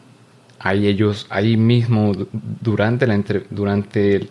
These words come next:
toda la conferencia, ellos tienen lugares para hacer las entrevistas, entonces te llevan ahí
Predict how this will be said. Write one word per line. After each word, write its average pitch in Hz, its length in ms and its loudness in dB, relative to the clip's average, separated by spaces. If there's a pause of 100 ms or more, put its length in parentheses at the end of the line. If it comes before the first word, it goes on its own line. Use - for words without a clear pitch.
(120)
toda 110 180 2
la 110 100 0
conferencia, 113 540 0
ellos 98 240 -2
tienen 104 640 0 (560)
lugares 98 440 0
para 87 200 0
hacer 101 220 -2
las 107 100 2
entrevistas, 131 640 -2
entonces 107 400 -2
te 104 140 -2
llevan 110 340 2
ahí 135 360 -2